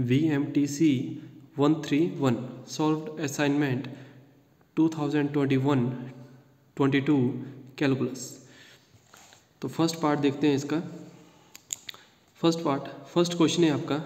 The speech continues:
which of the following statement are true and which are false? Give reason for your answer in the form of short proof or a counter examples। ठीक है, तो फर्स्ट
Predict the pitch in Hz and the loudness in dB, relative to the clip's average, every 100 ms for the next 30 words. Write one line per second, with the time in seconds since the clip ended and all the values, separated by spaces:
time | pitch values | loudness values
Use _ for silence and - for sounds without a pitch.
0 | - 135 151 180 170 175 - 143 151 151 | -6 -4 0 0 0 0 0 2 2 0
1 | - 143 143 151 123 123 - 151 143 - | 2 2 4 2 0 -4 -6 -4 -4 0
2 | 160 131 - - - 160 143 127 - - | 2 2 0 -8 -4 0 0 0 -6 -12
3 | - - - 156 156 - 151 139 143 - | -18 -16 0 2 2 0 0 0 -4 -4
4 | 139 120 120 - - - - - 139 151 | -2 -2 -4 -10 -14 -20 -20 -8 2 4
5 | 147 147 147 143 135 - - 156 143 135 | 6 4 6 4 2 -6 -8 -2 -2 4
6 | 156 170 160 143 - 165 131 139 - - | 4 4 2 0 2 0 0 -4 -10 -16
7 | - 151 165 151 143 - 147 156 151 131 | 0 4 6 4 2 4 4 4 4 0
8 | 127 - - - - 156 151 156 - - | 0 -8 -12 -10 -2 2 2 -2 -8 -14
9 | - - 165 147 135 - - - - - | -18 -4 4 4 4 -2 -10 -14 -20 0
10 | 156 151 156 160 131 - - - - - | 4 4 2 -2 -6 -8 -14 -14 -14 -14
11 | - 147 143 139 175 - - 139 135 127 | -4 2 4 4 0 -2 -6 0 2 2
12 | 120 117 - - - - - _ 147 135 | 0 -4 -8 -12 -14 -20 -20 _ -2 -2
13 | 160 - - - - - 147 - 180 - | -4 -6 -16 -20 -20 -8 -4 2 2 2